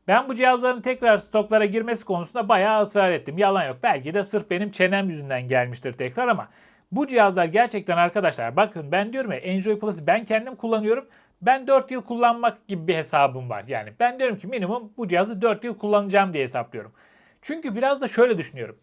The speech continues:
Ben bu cihazı aldım. Ne için aldım? Dört K için aldım. Televizyonu dört K zaten sekiz K'ya yükseltme şansım kısa vadede çok zor. YouTube var. Yani yükseltsem ne geçecek elime? Netflix falan gibi şeyler zaten ben alırken bunları düşünerek alıyorum.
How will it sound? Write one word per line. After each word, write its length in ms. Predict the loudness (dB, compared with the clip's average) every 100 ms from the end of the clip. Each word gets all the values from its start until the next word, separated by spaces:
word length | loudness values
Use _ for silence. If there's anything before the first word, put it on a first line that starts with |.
| _ _ _
Ben 180 | -4 -2
bu 80 | 0
cihazı 300 | 0 2 4
aldım. 220 | 2 0
Ne 120 | -8
için 180 | -10 -6
aldım? 340 | 0 0 -2 -10 _ _ _ _ _ _ 2
Dört 240 | 2 2
K 240 | 4 6 4
için 180 | 0
aldım. 320 | -8 -8 -10 -16 _
Televizyonu 560 | -2 2 2 2 -4 -2
dört 220 | -2 -2
K 320 | -2 -2 -4 _ _ -2
zaten 300 | 0 2 -2
sekiz 300 | -4 -10 -4
K'ya 200 | 0 2
yükseltme 440 | 0 0 -2 -2
şansım 400 | -2 -2 -2 -8
kısa 240 | -4 0 2
vadede 380 | 2 0 -6
çok 220 | -2 -2 -2
zor. 180 | -10 -14 _ _ _ -6
YouTube 460 | -4 -2 -4 -8 _ _ _ _ _ -2
var. 300 | 4 4 2 _ _ _
Yani 240 | -2 -2 -2
yükseltsem 720 | -8 -4 2 2 2 -4 -4
ne 80 | -4
geçecek 420 | -4 -4 -6 -6
elime? 320 | -8 -10 -16 _ _ _ _
Netflix 460 | -4 -4 -6 -10 -2
falan 280 | 0 0 -4
gibi 140 | -8
şeyler 320 | 0 2 2
zaten 400 | 4 2 2 -2
ben 100 | 0
alırken 440 | 0 0 0 -2 -2
bunları 260 | 0 -2
düşünerek 420 | -2 -4 0 0 2
alıyorum. 400 | 0 -2 -4